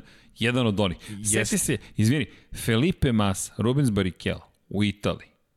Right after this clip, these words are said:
Speaker 1: posle svega što su radili, kako je Felipe Massa dočekan u Williamsu kada se popeo u Monci na pobedničkom postolju. Za mene je to jedna od najemotivnijih,
Speaker 2: A samo ti
Speaker 1: najjačih
Speaker 2: kažem,
Speaker 1: scena
Speaker 2: a,
Speaker 1: ikad.
Speaker 2: šta ti misliš sledeće godine ukoliko bude bilo publike u Monci?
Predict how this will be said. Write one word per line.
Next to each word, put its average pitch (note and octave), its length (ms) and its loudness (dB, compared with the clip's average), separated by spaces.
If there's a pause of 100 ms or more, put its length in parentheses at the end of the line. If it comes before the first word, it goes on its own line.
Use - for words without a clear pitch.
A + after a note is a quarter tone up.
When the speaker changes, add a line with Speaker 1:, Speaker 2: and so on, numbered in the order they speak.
(200)
Speaker 1:
posle G2 260 0
svega D3 280 0
što A#2+ 140 -2
su - 160 0
radili, F2+ 260 2 (140)
kako C#3+ 300 -2
je B2+ 80 2
Felipe G#2+ 400 0
Massa A2 300 0
dočekan A2 540 -2
u A2+ 140 0
Williamsu B2 600 2
kada A2 180 0
se - 140 -6
popeo A#2 340 0
u G2+ 60 4
Monci G2+ 300 2
na F#2 80 -2
pobedničkom F#2+ 440 -4
postolju. G2 320 -2 (440)
Za F#2 220 0
mene C3 500 4 (440)
je G2+ 140 0
to - 140 0
jedna C#3+ 140 0
od C3+ 100 0
najemotivnijih, D#3+ 1160 0
Speaker 2:
A G#2+ 120 2
samo C#3 140 2
ti - 60 0
Speaker 1:
najjačih - 240 0
Speaker 2:
kažem, C#3+ 180 2
Speaker 1:
scena C#3 260 2
Speaker 2:
a, - 40 -6 (120)
Speaker 1:
ikad. B2 320 0
Speaker 2:
šta F3+ 120 2
ti G3 160 -4
misliš F3 360 0
sledeće D3 380 0
godine B2+ 300 2
ukoliko B2+ 420 0
bude B2 320 2
bilo A#2+ 240 2
publike A#2 400 0
u G#2+ 40 2
Monci? G2 360 -4